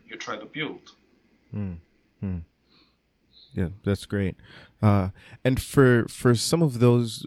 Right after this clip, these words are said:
Speaker 2: Bandit listeners who have just been so inspired by listening to you today, I'm sure there are many of them,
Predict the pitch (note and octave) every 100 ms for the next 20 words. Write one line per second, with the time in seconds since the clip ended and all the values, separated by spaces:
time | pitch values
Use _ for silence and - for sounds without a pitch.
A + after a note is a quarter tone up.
0 | - G2+ A2 A2+ A2 G#2+ G#2+ - A2 G#2
1 | - - B2 G#2+ G#2+ - - B2+ - B2
2 | G#2+ B2+ A#2+ A2 - A2+ A2 G#2+ G2 G#2
3 | G#2 G2+ A2 - A2 G#2 - G#2 G#2 G2+
4 | A2 G2+ G2+ G2+ - B2+ A2+ G#2+ G#2 G#2+
5 | G#2+ G2 F2+ G2+ F#2+